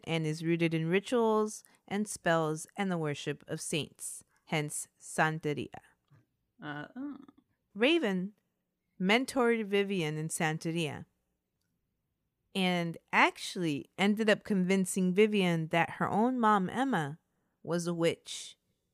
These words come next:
Speaker 1: who was using black magic on her and her daughters.
Speaker 2: Let me
Speaker 1: Vivian
Speaker 2: guess. She could only see, she could see the future, but only a little fragments of the future to help her kind of put the,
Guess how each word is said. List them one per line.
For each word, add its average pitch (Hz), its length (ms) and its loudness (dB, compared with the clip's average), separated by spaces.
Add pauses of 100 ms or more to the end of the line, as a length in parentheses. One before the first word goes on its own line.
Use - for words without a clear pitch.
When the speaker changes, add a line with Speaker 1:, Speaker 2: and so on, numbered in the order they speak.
(240)
Speaker 1:
who 185 100 0
was 175 200 4
using 175 340 2
black 185 380 2
magic 202 480 0
on 156 160 0
her 156 200 0
and 147 160 -2
her 151 120 -2
daughters. 160 680 0 (1400)
Speaker 2:
Let 190 240 -6
me 190 60 4
Speaker 1:
Vivian 185 340 2
Speaker 2:
guess. - 200 -14 (180)
She - 260 -6
could 196 220 -2
only 220 300 -2
see, - 200 -12
she - 160 -8
could 180 140 -8
see 208 140 -6
the 190 100 -4
future, 180 500 -6
but 143 340 -6
only 190 500 0
a 156 100 0
little 175 400 0
fragments 165 720 0
of 139 120 -6
the 139 100 -4
future 131 600 -8 (200)
to 160 140 -6
help 165 300 0
her 147 340 0
kind 147 220 -4
of 143 100 -4 (340)
put 175 200 -4
the, 147 100 -6